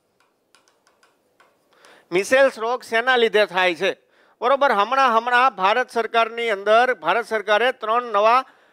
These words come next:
અ, અ, ડોક્ટર્સ એપોઇન્ટ કર્યા છે આ મિસેલ્સ માટે, બરોબર, ને એમાંથી એક ડોક્ટરને અહીંયા અમદાવાદમાં મોકલવામાં આવ્યા છે. અને મહારાષ્ટ્રની અંદર ખૂબ ગંભીર પ્રભાવ છે મિસેલ્સના. આના લીધે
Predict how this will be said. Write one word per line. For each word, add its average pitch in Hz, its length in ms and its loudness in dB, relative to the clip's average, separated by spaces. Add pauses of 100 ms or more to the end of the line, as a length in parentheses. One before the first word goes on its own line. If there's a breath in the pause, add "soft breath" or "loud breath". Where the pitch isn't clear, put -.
(180 soft breath)
અ, 170 60 2
અ, 175 600 0
ડોક્ટર્સ 202 520 -4
એપોઇન્ટ 233 380 -2
કર્યા 202 220 0
છે 233 140 -4
આ 247 100 2
મિસેલ્સ 226 540 0
માટે, 170 360 -4 (140)
બરોબર, 247 280 -2
ને 254 200 -2
એમાંથી 240 340 -2
એક 226 280 -2
ડોક્ટરને 226 420 -4
અહીંયા 226 240 0
અમદાવાદમાં 226 580 0
મોકલવામાં 220 560 -2
આવ્યા 226 160 0
છે. 247 120 -4
અને 240 100 -4
મહારાષ્ટ્રની 240 800 0
અંદર 233 320 -2
ખૂબ 254 320 -8
ગંભીર 208 580 -2
પ્રભાવ 220 360 0
છે 233 140 -6
મિસેલ્સના. 220 680 -2 (280 soft breath)
આના 240 260 0
લીધે 233 400 2